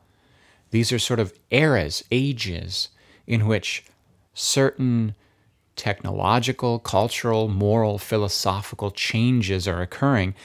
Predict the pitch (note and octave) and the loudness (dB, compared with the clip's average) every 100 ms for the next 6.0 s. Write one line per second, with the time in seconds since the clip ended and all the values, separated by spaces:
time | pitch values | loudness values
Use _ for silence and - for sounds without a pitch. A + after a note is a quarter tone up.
0 | - - A2+ A2+ G2+ - G#2 G#2+ C3 C#3 | -20 -4 0 2 2 -2 -2 0 2 2
1 | F#2+ F#2+ F#2+ A2 F#2+ F2+ - B2+ - - | 2 0 -4 -2 -2 -4 -2 -2 -2 -4
2 | E2 F#2 G#2+ - - A2 A#2 - F#2+ - | -2 -4 -8 -16 -8 -2 -2 0 -2 -2
3 | - D3 G2+ F2 A#2 D3 A2 F#2+ E2 E2+ | 0 2 2 0 -4 -2 0 0 -2 2
4 | G#2 A#2 C3 A#2+ A2 - F#2 A2 B2 B2 | 4 6 6 6 2 0 0 4 4 4
5 | F#2+ G2 F#2+ - - G#2+ F2 - - | 2 0 0 0 2 2 2 -4 -10